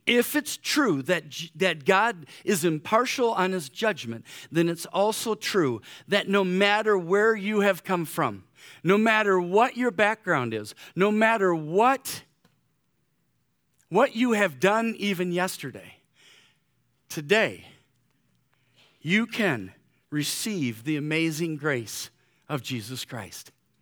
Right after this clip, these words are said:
You can receive his redemp-, redemption. Your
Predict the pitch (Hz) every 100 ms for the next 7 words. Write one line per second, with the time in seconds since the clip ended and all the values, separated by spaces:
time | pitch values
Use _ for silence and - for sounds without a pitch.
0 | _ - - 190 214 190 190 190 - 233
1 | 196 208 165 190 185 165 160 165 165 160
2 | 139 - 113 - - 185 120 202 226 240
3 | 208